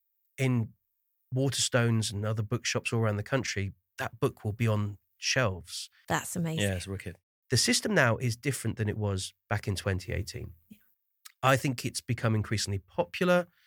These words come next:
Speaker 1: The, um, application, you can get more money, um, now.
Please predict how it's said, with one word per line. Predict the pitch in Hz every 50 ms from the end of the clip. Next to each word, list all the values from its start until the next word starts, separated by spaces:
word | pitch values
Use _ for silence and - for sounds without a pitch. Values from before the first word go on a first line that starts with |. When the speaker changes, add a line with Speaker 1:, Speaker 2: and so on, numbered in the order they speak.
| _ _ _ _ _ _ _ -
Speaker 1:
The, | 123 113 107 104 104 104 104 101 98 - -
um, | - 101 98 95 98 - -
application, | 110 104 - 117 - - 117 117 113 - - 113 113 113 - - - _ _ -
you | 117
can | - - 113
get | 107 113 107 -
more | 107 104 107
money, | 107 117 139 190 202 175 127 110 113 - - _ _ _ _ _ _ _ _ -
um, | 107 104 98 92 -
now. | 101 101 98 98 101 110 123